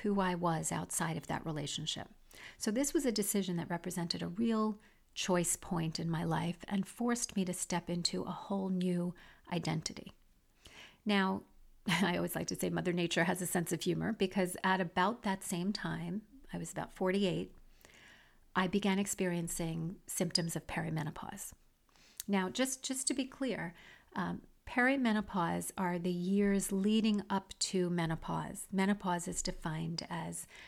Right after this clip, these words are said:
you know, the, the cessation of the menstrual cycle.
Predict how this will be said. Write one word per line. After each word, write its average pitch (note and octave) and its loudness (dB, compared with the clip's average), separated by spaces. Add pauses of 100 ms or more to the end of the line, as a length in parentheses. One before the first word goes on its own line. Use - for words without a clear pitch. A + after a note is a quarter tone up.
(240)
you E3+ -4
know, E3 -4
the, E3+ -2 (140)
the E3 -2 (1160)
cessation G#3 2
of E3+ 0 (380)
the F#3 2
menstrual E3+ 0
cycle. - -6